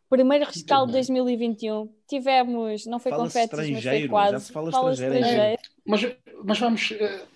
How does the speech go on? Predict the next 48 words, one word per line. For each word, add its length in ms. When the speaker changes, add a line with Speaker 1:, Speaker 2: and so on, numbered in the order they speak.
Speaker 2:
prognósticos. 920
Temos 260
mesmo 280
que 80
fazer 180
prognósticos 500
para 80
o 40
Dragão. 380
Estava 260
na 80
Speaker 1:
Não, 80
Speaker 2:
rua, 100
Speaker 1:
em 100
primeiro 340
Speaker 2:
vi 80
Speaker 1:
ainda 120
Speaker 2:
a 40
revista 220
Speaker 1:
temos 160
Speaker 2:
hoje. 100
Speaker 1:
a, 240
Speaker 3:
Não 0
Speaker 1:
primeiro 200
Speaker 3:
estava, 160
não 40
Speaker 1:
ainda 20
Speaker 3:
estava, 100
Speaker 1:
temos 220
Speaker 3:
não 60
Speaker 1:
o 20
Speaker 3:
estava. 160
Speaker 1:
jogo 80
da 120
taça. 600
Speaker 2:
Ah, 480
ok, 380
pronto, 460
ok. 220
Speaker 1:
Olha, 400
mas 200
Speaker 2:
Temos 180
uma 120
Speaker 1:
se 80
Speaker 2:
vantagem, 340
repara, 400
este 500
ano 340